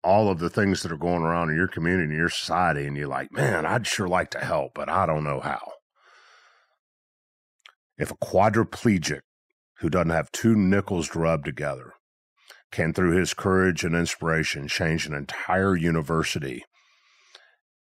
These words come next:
and enrich the lives of other quadriplegics even thirty years after his own death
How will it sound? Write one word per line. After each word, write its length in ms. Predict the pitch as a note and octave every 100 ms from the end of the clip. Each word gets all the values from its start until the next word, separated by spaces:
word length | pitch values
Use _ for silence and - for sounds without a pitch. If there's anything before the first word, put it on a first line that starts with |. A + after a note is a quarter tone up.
| -
and 540 | E2+ D2+ C#2+ C#2 D2 _ _
enrich 560 | - E2+ D#2+ F#2 F#2 -
the 140 | F#2+
lives 640 | D#2 D#2 D#2 D2+ D2 C#2 -
of 160 | - D#2
other 280 | - F2 F2+
quadriplegics 920 | - D#2+ D2+ D#2+ - D2+ C#2+ D#2+ -
even 260 | E2 D#2+ D#2
thirty 300 | - F#2+ G2
years 340 | E2+ E2 D#2
after 300 | E2 D2+ E2
his 160 | D#2 D#2+
own 220 | D2+ C#2+
death 520 | B1+ D2+ F2 G#2+ -